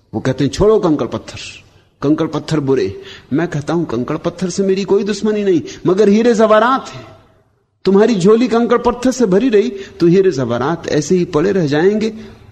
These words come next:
जिनको पा लेने का तुम्हें हक था, जो तुम्हें पाने ही चाहिए थे, जिनको बिना पाए तुम्हारी नियति कभी पूर्ण नहीं होगी।" भेद ख्याल कर लेना, भेद बहुत बुनियादी।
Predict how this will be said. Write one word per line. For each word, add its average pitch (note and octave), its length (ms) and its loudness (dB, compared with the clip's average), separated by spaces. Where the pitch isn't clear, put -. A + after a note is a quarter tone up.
जिनको C#3 340 0
पा C3 200 -2
लेने D3 240 -2
का A#2 120 -4
तुम्हें G#2 280 -4
हक C#3 240 -4
था, - 240 -16
जो C3+ 120 -2
तुम्हें C#3+ 320 -2
पाने C#3 240 2
ही F3 160 4
चाहिए G#2+ 360 -4
थे, - 220 -18
जिनको C3+ 320 0
बिना A#2+ 280 0
पाए B2 240 -2
तुम्हारी A#2 400 -2
नियति A#2 420 0
कभी G#2+ 280 -6
पूर्ण A#2 300 -4
नहीं G2+ 320 -6
होगी।" - 480 -14
भेद B2+ 460 -2
ख्याल B2 240 -4
कर C#3+ 120 -4
लेना, C3+ 280 -2
भेद A2 420 -2
बहुत C3 180 -2
बुनियादी। A#2 640 -4